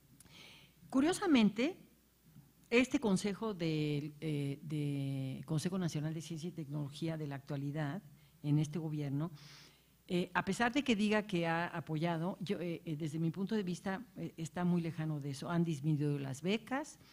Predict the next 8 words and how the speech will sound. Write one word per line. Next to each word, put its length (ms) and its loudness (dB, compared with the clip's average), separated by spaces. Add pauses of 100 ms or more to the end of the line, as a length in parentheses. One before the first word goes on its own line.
(360)
han 160 2
disminuido, 1000 2
este, 840 -8
los 340 -8
postdocs, 760 -4 (360)
han 220 2
disminuido 840 0
algunos, 760 0